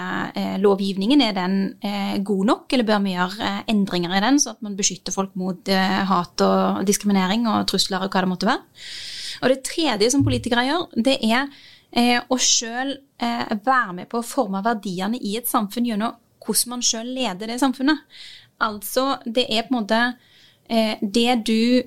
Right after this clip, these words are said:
forteller folk, enten i rene ord, i hvordan du ordlegger det, hvordan du snakker om folk, om du setter grupper opp mot hverandre, eller om du forsøker å bygge bruer og skape forståelse,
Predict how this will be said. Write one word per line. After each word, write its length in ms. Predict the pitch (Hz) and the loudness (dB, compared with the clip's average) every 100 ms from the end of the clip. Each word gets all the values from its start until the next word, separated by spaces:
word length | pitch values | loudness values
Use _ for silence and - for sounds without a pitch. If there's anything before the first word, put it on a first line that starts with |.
| - | 0
forteller 360 | 247 240 196 | 0 2 2
folk, 200 | 196 311 - | 2 0 0
enten 240 | 233 202 | -2 0
i 80 | 226 | 0
rene 320 | 233 196 185 | 2 -2 -4
ord, 260 | 214 247 349 | 0 2 4
i 60 | 240 | 2
hvordan 280 | - 220 214 | 0 2 4
du 60 | |
ordlegger 380 | 226 220 196 180 | 4 2 2 2
det, 100 | 220 | 2
hvordan 240 | 220 208 202 | 2 2 2
du 60 | |
snakker 340 | 202 247 - 202 | 0 -2 -4 -4
om 80 | |
folk, 380 | 190 233 247 - | 0 -2 -2 2
om 120 | 220 208 | 2 4
du 60 | |
setter 240 | 214 208 208 | 0 -6 -8
grupper 360 | 247 - - | -8 -8 -6
opp 120 | 214 214 | -6 -4
mot 260 | 190 185 | -6 -6
hverandre, 440 | - 190 185 202 240 | 0 2 2 2 0
eller 220 | 208 196 | 0 -2
om 60 | 196 | -2
du 80 | 214 | -2
forsøker 400 | 214 208 185 214 | -2 -2 -2 -2
å 40 | |
bygge 260 | 208 208 196 | 0 2 2
bruer 460 | 214 226 220 277 | 0 0 0 0
og 80 | 233 | -2
skape 320 | - 214 202 | -6 -8 -10
forståelse, 640 | 202 196 196 185 180 302 | -6 -4 -2 -2 -2 -2